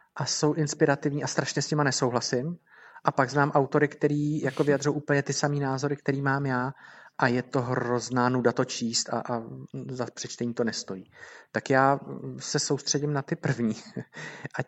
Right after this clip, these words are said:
už s nima souhlasím nebo nesouhlasím, ale ty, který považuji za hodně zajímavý. Mimochodem, hlubinná ekologie podle mě v té třetí generaci potom jako dost klesla, jo, oproti tomu Nessovi i proti té druhé generaci.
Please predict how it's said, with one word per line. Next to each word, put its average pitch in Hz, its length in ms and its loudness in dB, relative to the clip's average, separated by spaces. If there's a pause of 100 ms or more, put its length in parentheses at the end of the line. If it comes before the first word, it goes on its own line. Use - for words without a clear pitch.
už - 200 -6
s - 80 -8
nima 131 180 -2
souhlasím 127 400 -2
nebo 135 140 -2
nesouhlasím, 123 460 -2
ale 131 120 2
ty, 127 120 -10
který 131 260 -2
považuji 131 580 -4
za 127 260 -4
hodně 123 440 -4
zajímavý. 110 500 -2 (360)
Mimochodem, 156 400 4
hlubinná 143 360 4
ekologie 131 380 2
podle 127 280 -2
mě 127 140 -2
v - 100 -12
té 139 100 -10 (100)
třetí - 500 -6
generaci 135 640 0 (560)
potom 131 420 -4
jako 131 300 -2
dost 135 360 -6
klesla, 107 460 -2
jo, 107 140 -6
oproti - 440 -6
tomu 120 280 -4
Nessovi 117 360 -4
i 120 100 -8
proti - 280 -14
té 123 120 -10
druhé 113 240 -8
generaci. 107 540 -4